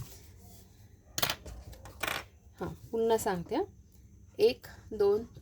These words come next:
तीन, चार, पाच, सहा, सात, आठ, नऊ, दहा, अकरा आणि बारा, ठीक आहे. हे जे आता गॅप दिलेले आहेत ना,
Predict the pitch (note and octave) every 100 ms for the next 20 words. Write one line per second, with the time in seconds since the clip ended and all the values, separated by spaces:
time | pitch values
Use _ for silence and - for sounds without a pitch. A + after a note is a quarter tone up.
0 | - A3+ D#4+ - - - - - - -
1 | - - - - - - - - A3+ G#3
2 | A#3 C#4+ - - - G#3 C4 - - -
3 | - - - - - - - - A3+ G#3
4 | A3+ B3 D4+ - - - G#3+ A3+ - -
5 | - - - - - - - - - G#3
6 | G#3 - - - G3+ G#3 G#3+ A#3 E4+ -
7 | - - G#3+ G#3+ G#3+ B3+ E4 - - G3+
8 | - G#3+ A3+ - G#3 A3 B3+ C#4+ G#3 F3
9 | - C#4 - D#4+ E4+ - - - A3+ A#3+
10 | C4 C4 C4+ B3 A#3+ A#3+ B3 B3 B3 B3+
11 | B3+ D4+ E4+